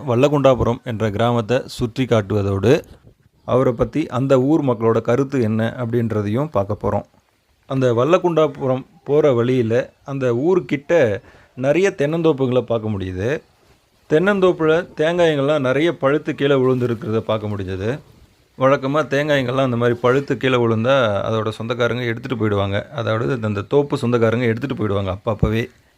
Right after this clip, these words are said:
ஆனா இந்த, இங்க இருக்கிற சில தோப்புகள்ல அப்படியே இருந்ததை பார்க்க முடிஞ்சது. தோப்பு முழுக்க அங்கங்க அப்படியே தேங்காய்ங்க பரவி இருந்தது. இது வந்து ரோட்டு ஓரமே இருக்கிற தோப்பு.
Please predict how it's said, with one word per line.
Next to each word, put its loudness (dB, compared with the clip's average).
ஆனா 4
இந்த, 2
இங்க 0
இருக்கிற 0
சில -2
தோப்புகள்ல 0
அப்படியே 2
இருந்ததை -2
பார்க்க -4
முடிஞ்சது. -8
தோப்பு 0
முழுக்க 2
அங்கங்க 2
அப்படியே 2
தேங்காய்ங்க -2
பரவி -2
இருந்தது. 0
இது -2
வந்து 0
ரோட்டு 0
ஓரமே 2
இருக்கிற -2
தோப்பு. -4